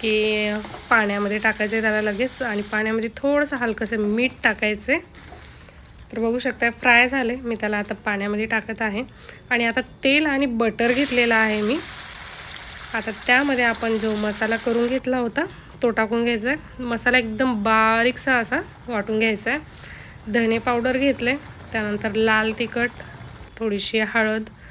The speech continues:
आणि चवीपुरतं मीठ. आणि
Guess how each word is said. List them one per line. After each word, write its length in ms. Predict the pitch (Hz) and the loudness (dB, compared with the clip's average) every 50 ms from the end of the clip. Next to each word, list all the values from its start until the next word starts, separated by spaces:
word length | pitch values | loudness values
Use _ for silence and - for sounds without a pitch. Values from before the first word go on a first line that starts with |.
| - - - - | -20 -20 -10 -6
आणि 200 | - 220 208 208 | -4 -2 -2 -2
चवीपुरतं 720 | 208 208 - - 226 208 190 190 196 190 - 185 - - 233 | -4 -6 -4 -2 0 0 0 0 -2 -4 -6 -8 -6 -4 -2
मीठ. 360 | 240 240 226 175 156 - - - - - - - - - - - - - - - - - - - - - - - - - - - - - - - - - - - - - - - - | -2 0 -2 -2 -4 -8 -14 -18 -18 -20 -20 -20 -20 -20 -20 -20 -20 -20 -20 -20 -20 -20 -20 -20 -20 -20 -20 -20 -20 -20 -20 -20 -20 -20 -20 -20 -20 -20 -20 -20 -20 -20 -20 -14 -8
आणि 420 | 220 214 208 202 208 208 208 202 | -4 -2 -2 0 0 0 0 -2